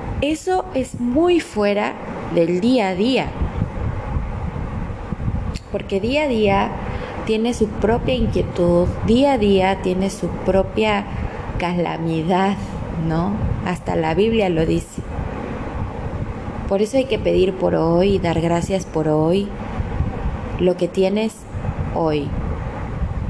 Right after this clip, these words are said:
Las personas van y vienen.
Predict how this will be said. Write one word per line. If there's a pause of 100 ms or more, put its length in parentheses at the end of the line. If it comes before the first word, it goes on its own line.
(760)
Las
personas (320)
van
y
vienen.